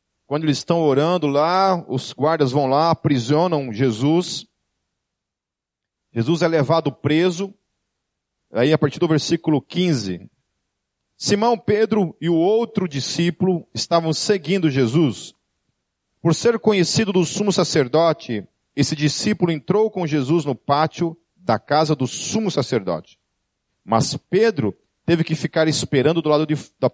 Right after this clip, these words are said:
de fora da porta. O outro discípulo, que era conhecido do sumo sacerdote, voltou,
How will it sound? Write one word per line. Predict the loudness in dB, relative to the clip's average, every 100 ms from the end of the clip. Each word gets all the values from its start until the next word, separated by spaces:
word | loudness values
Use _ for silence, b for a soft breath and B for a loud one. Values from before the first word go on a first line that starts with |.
| _ _
de | -6
fora | -2 0
da | 2
porta. | 0 2 0 0 -6 -14 _ _ _ _ _ -4
O |
outro | 0 0 -2
discípulo, | -2 -4 0 -2 -4 -12 -14 _ _
que | 0
era | 0
conhecido | 0 _ 0 2 0 0 -2 0
do | -2
sumo | -2 -2
sacerdote, | -2 0 0 2 0 0 -4
voltou, | -2 0 0 -2 0 2 2 -2